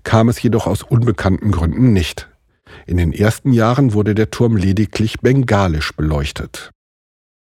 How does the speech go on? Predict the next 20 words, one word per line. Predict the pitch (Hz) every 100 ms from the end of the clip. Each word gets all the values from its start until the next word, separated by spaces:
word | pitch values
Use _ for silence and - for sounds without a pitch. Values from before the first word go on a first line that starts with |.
| _ - - - - -
Der | 92
Bismarckturm | 87 - 101 80 - 90 80
ist | - - -
seit | 101 170
seiner | - 82 82
Erbauung | - 82 85 87 113
ein | - 104
beliebter | 95 82 82 - -
Aussichtsturm, | 98 95 80 - - - 76 65 - _ -
liegt | 80 95 -
am | 90 82
Dreitürmeweg | 76 78 76 - 104 123 107 117 - - - -
und | 104 95
gilt | 113 135
als | 90 98
eines | - 101 131 -
der | 98 78 76
Wahrzeichen | 80 - - 80 -
von | 80 127 104
Hagen. | 80 76 73